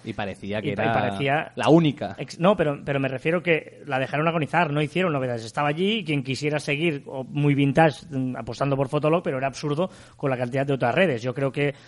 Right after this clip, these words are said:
Speaker 2: WhatsApp va a quedar así, tal como está ahora, pero ya que no hayan impor-, ¿no? pu-, puesto los gifs, etcétera,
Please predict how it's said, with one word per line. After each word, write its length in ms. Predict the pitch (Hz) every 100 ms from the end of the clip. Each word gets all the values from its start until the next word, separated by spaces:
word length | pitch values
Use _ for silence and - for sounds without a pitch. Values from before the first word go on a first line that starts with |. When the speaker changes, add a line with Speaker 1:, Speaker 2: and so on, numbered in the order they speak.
| -
Speaker 2:
WhatsApp 400 | 139 143 - 156
va 40 | 139
a 60 |
quedar 200 | 147 143
así, 300 | 135 - 160 151
tal 160 | - 135
como 180 | 139 139
está 160 | -
ahora, 280 | 147 175 202 - - _
pero 200 | 143 139
ya 180 | 143 180
que 140 | 185
no 60 | 180
hayan 300 | 175 165 151
impor-, 420 | 160 131 156 147
¿no? 520 | 156 151 147 151 185
pu-, 240 | 180 147 135
puesto 320 | 151 147 175
los 180 | 160 123
gifs, 320 | 135 160 143
etcétera, 420 | 139 143 151 180